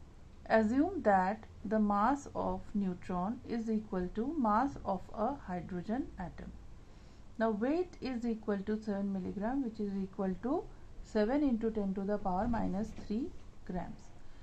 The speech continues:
Atomic weight is equal to fourteen. Now number of neutrons in one atom is equal to mass number minus atomic number.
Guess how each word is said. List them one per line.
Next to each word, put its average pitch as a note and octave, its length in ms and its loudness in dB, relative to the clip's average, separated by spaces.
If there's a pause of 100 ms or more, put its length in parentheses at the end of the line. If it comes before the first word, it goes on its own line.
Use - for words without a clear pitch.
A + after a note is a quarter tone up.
(240)
Atomic B3+ 480 2
weight A#3 300 0 (840)
is G3+ 220 0
equal F3+ 380 -2
to G3 180 -4
fourteen. F#3+ 420 -4 (1200)
Now G#3 80 0
number B3 300 6
of F#4+ 180 2
neutrons G#3+ 680 2
in A#3 200 2
one A3+ 180 2
atom G3 580 -2
is G#3+ 200 -2
equal A3 280 0
to A#3 120 -2
mass A3 400 2
number F3+ 460 0 (220)
minus G3 560 0
atomic E3+ 440 -6
number. - 340 -8